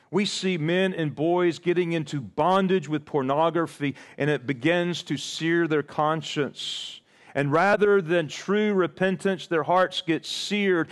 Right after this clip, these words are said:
And as a dog returns to its own vomit, so a fool repeats his folly. He doesn't repent and get, and deal with it. Not truly. He loves it.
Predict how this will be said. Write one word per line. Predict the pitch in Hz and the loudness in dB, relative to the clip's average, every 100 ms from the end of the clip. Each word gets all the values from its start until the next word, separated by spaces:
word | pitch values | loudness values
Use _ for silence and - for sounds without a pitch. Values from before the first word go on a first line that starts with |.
| - 143 | -4 0
And | 175 | 0
as | 151 | 2
a | 143 | 0
dog | 139 190 196 190 170 | 2 4 6 4 2
returns | 151 156 - 190 185 180 | -2 -2 0 0 0 -2
to | 185 165 | -2 -2
its | 175 | 0
own | 165 151 | -2 0
vomit, | 120 175 175 170 - | 2 2 4 0 -2
so | 170 160 | 0 2
a | 147 | 0
fool | - 160 160 151 | 0 -2 0 0
repeats | 123 175 151 - | -2 -4 -6 -6
his | 120 - | -10 -10
folly. | - 143 135 127 113 - - | -2 2 2 2 -4 -8 -10
He | 147 | -8
doesn't | 120 104 165 160 135 147 127 | -6 0 2 2 0 -4 -4
repent | 131 - 135 123 113 | -6 -4 -2 -2 -4
and | 104 | -6
get, | 117 - _ | -6 -8 _
and | 117 101 | -12 -10
deal | 117 107 | -8 -10
with | 98 - | -10 -14
it. | - - _ _ _ _ _ _ _ _ _ _ _ 135 | -18 -20 _ _ _ _ _ _ _ _ _ _ _ -6
Not | 147 - | -6 -6
truly. | - 135 101 73 120 - _ _ _ _ - | -14 -10 -10 -10 -16 -20 _ _ _ _ -14
He | 123 | -8
loves | 131 143 135 | -6 -6 -8
it. | 131 | -16